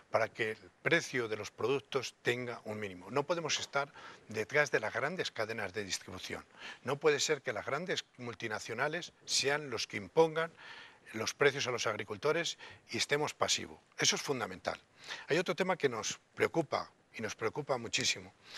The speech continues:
y es que realmente hay que ayudar al campo. El campo parece que recibe muchas ayudas, pero con los precios que en estos momentos tiene, eh, son insostenibles muchísimas explotaciones. Por lo cual,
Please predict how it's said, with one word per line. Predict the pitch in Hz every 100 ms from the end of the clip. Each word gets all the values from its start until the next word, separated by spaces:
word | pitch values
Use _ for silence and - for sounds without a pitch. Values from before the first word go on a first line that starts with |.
| - -
y | 120 131
es | 156
que | - 123
realmente | 101 - 127 156 143 139 147 151 - -
hay | 135
que | -
ayudar | 120 107 107 98
al | 87
campo. | - 76 - _ - - -
El | - 98
campo | 160 160
parece | - 151 151
que | 147
recibe | 117 - 143
muchas | 127 110 107
ayudas, | 117 113 90 - - - -
pero | 110
con | 104 110
los | 104
precios | - 147 143 123 -
que | -
en | 110
estos | - 131
momentos | 110 113 104 - -
tiene, | - 120 139 - - -
eh, | -
son | - 143 160
insostenibles | 123 - - 123 110 123 123 - -
muchísimas | 113 101 139 117 113 -
explotaciones. | 101 - 92 - - 95 - - - - - -
Por | 110
lo | 117
cual, | 160 170 196